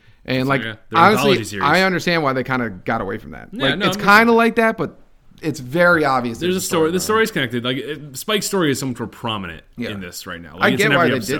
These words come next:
Speaker 1: did that because if you make a show, if you make an, if you make a show and the first four episodes are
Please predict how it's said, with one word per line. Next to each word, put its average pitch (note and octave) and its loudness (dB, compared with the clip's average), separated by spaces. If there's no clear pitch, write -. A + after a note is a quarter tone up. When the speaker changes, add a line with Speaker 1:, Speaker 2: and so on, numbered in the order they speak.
Speaker 1:
did - -10
that E2+ -12
because D3 -6
if D#3+ -8
you F3+ -4
make F#3+ -2
a D#3+ 0
show, E3+ 0
if B2 -10
you E3+ -10
make F#3 -4
an, - -6
if C#3+ -10
you F3+ -6
make G3 -2
a D3+ -4
show C3+ 0
and A#2+ -2
the A2+ -6
first C3+ -8
four B2+ -2
episodes C3 -4
are F2 -10